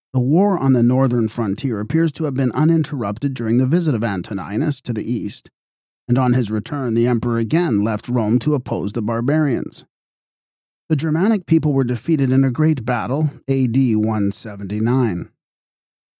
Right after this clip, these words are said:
During this campaign, the emperor was seized with some contagious malady,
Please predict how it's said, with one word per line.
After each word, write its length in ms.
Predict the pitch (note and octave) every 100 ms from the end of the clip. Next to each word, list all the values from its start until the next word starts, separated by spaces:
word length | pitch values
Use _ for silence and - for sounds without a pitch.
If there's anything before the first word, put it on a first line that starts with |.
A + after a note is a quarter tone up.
| _
During 220 | F#3+ G#3
this 160 | E3 -
campaign, 500 | D3+ B2+ A2 D3 A#2+
the 140 | A2+ -
emperor 400 | D#3+ C#3+ C#3 A#2+
was 200 | A2 G#2
seized 420 | - E3+ D#3 -
with 140 | F#2+
some 200 | - G2+
contagious 640 | F#2+ A2 G#2 - C#3 A2+ G#2
malady, 520 | B2 D3 A2+ -